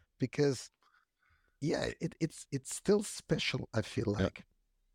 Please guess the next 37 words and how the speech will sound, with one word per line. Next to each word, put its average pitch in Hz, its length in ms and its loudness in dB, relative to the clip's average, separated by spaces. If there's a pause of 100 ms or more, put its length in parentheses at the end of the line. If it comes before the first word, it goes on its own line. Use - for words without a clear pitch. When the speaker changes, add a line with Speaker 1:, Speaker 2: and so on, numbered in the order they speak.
(160)
Speaker 1:
Uh, 117 340 4
so 127 180 2
yeah, 135 260 4
we're 107 120 4
gonna 127 260 4
see, - 180 0
maybe 131 300 4
we're 135 100 4
gonna, 135 240 4 (600)
we're - 80 2
gonna 135 100 4
be 139 160 6
on 127 180 2
T 135 160 0
V 139 260 4
at 117 140 0
one 117 160 6
day. 117 180 4
So 123 160 -2
the 139 140 6
whole, 170 340 4 (420)
uh, 131 40 6
uh, 139 260 8
there, 160 280 6
like 151 240 4
you 143 60 2
said, 147 220 4
there 147 180 6
were 139 320 4
two 170 180 2
hundred 156 360 4
fifty 156 600 0 (500)
employees 143 600 4
at 143 120 2
one 139 280 4
point. 135 640 4 (560)
So 160 420 4